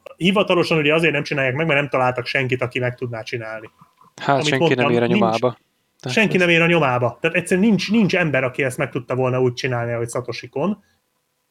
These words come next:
Speaker 1: ami egyébként nem, nem elképzelhetetlen. De én azért gyanakszom, hogy inkább nem akarnak pénzt adni rá, mert így túl, túl nagy kockázat lenne.
Speaker 2: Hát a Satoshi Konnak
Speaker 1: Ami
Speaker 2: még adnának, de ez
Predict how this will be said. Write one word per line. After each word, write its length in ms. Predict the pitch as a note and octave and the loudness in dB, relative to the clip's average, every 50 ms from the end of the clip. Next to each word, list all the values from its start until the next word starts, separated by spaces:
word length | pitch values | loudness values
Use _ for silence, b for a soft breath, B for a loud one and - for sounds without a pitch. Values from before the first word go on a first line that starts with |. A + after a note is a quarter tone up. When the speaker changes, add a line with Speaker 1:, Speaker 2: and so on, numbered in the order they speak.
| _ _ | _ _
Speaker 1:
ami 260 | - G3+ G3+ G3+ G#3+ | 0 2 2 4 4
egyébként 580 | G#3 G#3 G3+ G#3 G3+ - - G3 F#3+ F#3+ - - | 2 2 2 0 0 0 0 0 0 -2 -4 -6
nem, 400 | - G3+ F#3+ F3+ E3+ E3 E3 E3 E3+ F#3 - _ _ _ _ _ | -4 -2 0 0 0 -2 -4 -6 -10 -16 -20 _ _ _ _ _
nem 200 | G3+ F3 E3+ D3+ | -2 0 2 2
elképzelhetetlen. 1040 | C#3 C3+ C3 - C#3 B2+ B2+ C3+ B2 A#2+ B2 B2 B2 A#2 - B2 C3 F#3 F#3+ - _ _ _ _ _ _ _ _ _ _ _ _ _ _ _ _ _ _ | 2 0 0 -2 -2 0 0 0 0 0 -2 -4 -6 -6 -4 -4 -4 -4 -6 -8 _ _ _ _ _ _ _ _ _ _ _ _ _ _ _ _ _ _
De 300 | - C#3 D#3 D#3+ E3 E3+ | -4 0 2 2 4 4
én 400 | F3 F3+ F3 F3 F3 F3 F3 E3 E3+ E3+ | 2 2 2 0 -2 -4 -6 -6 -4 -2
azért 260 | F3+ E3 E3+ E3+ D#3+ | 0 2 2 2 2
gyanakszom, 440 | D#3 F#3 F#3 E3+ D#3 - - E3 C#3+ | 4 2 4 2 2 0 0 0 2
hogy 120 | C#3 C3+ | 2 2
inkább 380 | D3 C#3+ C3 - B2+ B2 B2 B2+ | 0 0 2 2 0 0 0 -4
nem 260 | D#3+ E3 D3+ C#3 C3 | -6 -4 -4 -2 -2
akarnak 380 | B2+ B2 - B2 A#2+ B2 A#2+ A#2+ | -2 0 0 0 0 0 -2 -4
pénzt 280 | - A#2+ A#2 A#2 - | -4 -4 -4 -4 -4
adni 200 | B2+ A2+ A#2+ A#2+ | -6 -6 -4 -4
rá, 160 | A#2 A#2 A#2 | -4 -2 -2
mert 160 | A#2+ A#2+ A#2+ A#2+ | -2 0 0 0
így 100 | B2 A#2+ | 0 0
túl, 300 | - C#3+ C3+ C3 C3+ - | 0 0 0 -2 -2 -4
túl 200 | - D3+ C#3 C3 | -2 0 2 2
nagy 280 | B2 A#2+ A#2 A#2 A#2 - | 2 0 0 -2 -4 -6
kockázat 640 | - B2 A#2 A#2+ - - A2+ A2 A2 A#2 G#2+ - | -6 -6 -6 -6 -8 -10 -8 -8 -8 -10 -10 -10
lenne. 340 | - A2 G#2+ G#2+ G#2+ A2 - _ - - | -12 -14 -14 -16 -20 -20 -20 _ -6 -2
Speaker 2:
Hát 100 | F3+ F3+ | 0 0
a 40 | |
Satoshi 280 | E3 - E3+ D3 C3+ - | 0 0 0 0 0 0
Konnak 200 | - D3 C#3 C#3 | 0 0 0 0
Speaker 1:
Ami 100 | D3 D3+ | 0 0
Speaker 2:
még 100 | D3 C3+ | 2 2
adnának, 440 | C3+ B2+ A#2+ A#2+ A#2 A2+ A2+ A#2+ A#2 | 2 2 2 2 2 2 2 2 2
de 300 | A#2+ A#2+ A#2+ A#2 A2+ A2+ - _ - - | 2 2 2 2 0 -2 -6 _ -6 -2
ez 420 | D3 C3+ - - - - - - | -2 -2 -2 -6 -10 -10 -12 -12